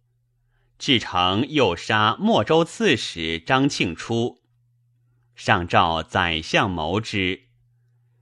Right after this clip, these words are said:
牛僧孺曰：“范阳自安史以来，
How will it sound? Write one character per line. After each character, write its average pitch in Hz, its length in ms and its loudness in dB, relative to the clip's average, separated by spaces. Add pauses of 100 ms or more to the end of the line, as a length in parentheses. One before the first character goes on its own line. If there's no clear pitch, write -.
(120)
牛 143 260 4
僧 226 260 2
孺 107 320 -2 (100)
曰 85 360 -2 (580)
：“范 92 380 0
阳 85 260 0
自 90 440 -4
安 196 260 4
史 143 220 -2
以 87 260 -2
来， 80 500 -2